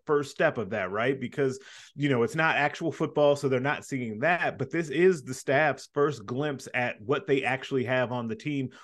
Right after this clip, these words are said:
with their own eyes, right? And also getting reports from Corey Campbell and the rest of the strength staff. And so how that relates to recruiting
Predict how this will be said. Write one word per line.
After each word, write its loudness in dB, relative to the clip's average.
with 0
their 2
own 0
eyes, -2
right? 2
And 0
also 0
getting 0
reports -2
from -6
Corey 4
Campbell -2
and -4
the -4
rest -2
of -8
the -4
strength -6
staff. -2
And -10
so 0
how 2
that 0
relates 0
to -2
recruiting -2